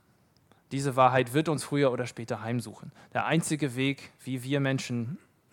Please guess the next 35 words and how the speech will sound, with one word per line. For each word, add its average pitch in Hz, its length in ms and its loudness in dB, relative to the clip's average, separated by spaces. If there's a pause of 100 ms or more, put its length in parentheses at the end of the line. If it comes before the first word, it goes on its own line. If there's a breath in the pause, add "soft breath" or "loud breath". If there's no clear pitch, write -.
(100)
nicht 143 300 -2
vor 127 160 -2
Gottes 117 340 -2
Herrlichkeit 123 460 -6
komplett 117 420 -8
zergehen 135 500 -4
können, 110 280 -8
ist, - 320 -14 (680 loud breath)
sich - 240 -10
heute 139 280 6
in 123 160 -2
dem 135 200 2
Fels 127 400 0
zu 117 120 -8
bergen, 104 400 -6 (200)
der 113 100 0
Jesus 113 360 -8
heißt. - 360 -12 (1000)
Er 123 140 -4
verwandelt 147 560 4
den 127 160 0
Zorn, 139 400 2
der 113 160 -2
uns 110 160 -8
erwartet 107 480 -6
hätte, 110 260 -12 (420 loud breath)
in 123 140 -4
ein 110 120 -4
strahlendes 127 560 2
Lächeln 127 360 0
in 101 80 -10
Gottes 104 300 -6
Angesicht. 101 540 -16 (1120 soft breath)
Also, 107 200 -6 (200)
darum 123 520 4